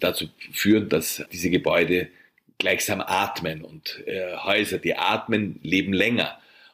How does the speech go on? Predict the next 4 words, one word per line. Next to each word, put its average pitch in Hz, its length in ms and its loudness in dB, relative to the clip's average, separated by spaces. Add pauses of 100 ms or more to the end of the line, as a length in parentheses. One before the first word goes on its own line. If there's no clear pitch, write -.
(140)
Und 92 540 2
demgegenüber 110 1160 2 (200)
haben 98 380 0
wir 92 420 6